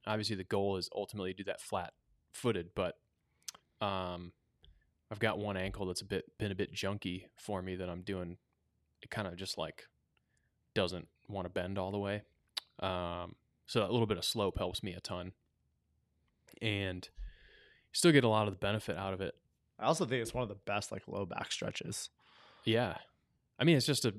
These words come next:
Speaker 1: a good, if it's like, if you only did one thing for your body in a day, like, mobility wise or strength wise, I think a, a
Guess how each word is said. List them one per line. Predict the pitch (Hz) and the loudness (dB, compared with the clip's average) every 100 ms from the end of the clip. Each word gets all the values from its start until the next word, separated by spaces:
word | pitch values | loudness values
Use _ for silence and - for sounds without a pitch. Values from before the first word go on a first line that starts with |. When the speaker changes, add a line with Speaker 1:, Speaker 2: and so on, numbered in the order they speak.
| - | -2
Speaker 1:
a | 104 | -4
good, | 110 123 131 | 2 4 4
if | 117 | 2
it's | 131 131 135 | 0 2 4
like, | 107 - _ _ - - | 2 0 _ _ -20 -8
if | 120 113 | -4 2
you | 156 180 185 - - | 4 6 4 0 0
only | 123 143 131 | 4 4 6
did | 127 | 4
one | 107 98 110 110 113 110 - _ _ _ _ _ _ - | 4 2 2 4 2 -2 -6 _ _ _ _ _ _ -18
thing | - 117 113 107 | 0 2 2 2
for | 120 | 2
your | 104 | 2
body | 98 95 98 104 117 | 2 2 2 0 -4
in | - 107 | -6 -6
a | 98 | -4
day, | 101 92 98 107 _ _ _ _ _ _ _ - | -2 0 0 -4 _ _ _ _ _ _ _ -6
like, | 95 - - | -4 -4 -8
mobility | 107 104 104 101 107 | 0 2 4 4 4
wise | 104 104 104 107 - | 2 2 2 0 0
or | 104 104 101 98 - _ _ _ _ - | 2 4 4 2 -2 _ _ _ _ -10
strength | - 107 104 - | -2 0 0 -2
wise, | 110 113 113 - - _ _ _ _ _ _ _ _ _ _ _ _ _ - | 0 0 0 -2 -8 _ _ _ _ _ _ _ _ _ _ _ _ _ -4
I | 110 | 2
think | 123 110 | 4 4
a, | 95 | 0
a | - | -2